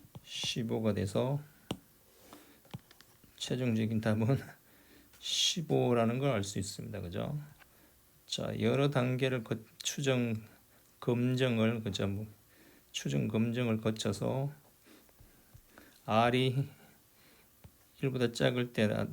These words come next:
일보다 작을 때나 일일 때는 안 되고 일보다 클 때 R을 값을 구해서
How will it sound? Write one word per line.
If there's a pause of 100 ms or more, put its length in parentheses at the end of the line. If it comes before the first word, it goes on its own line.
일보다
작을
때나 (500)
일일
때는
안
되고 (920)
일보다
클
때 (1600)
R을
값을
구해서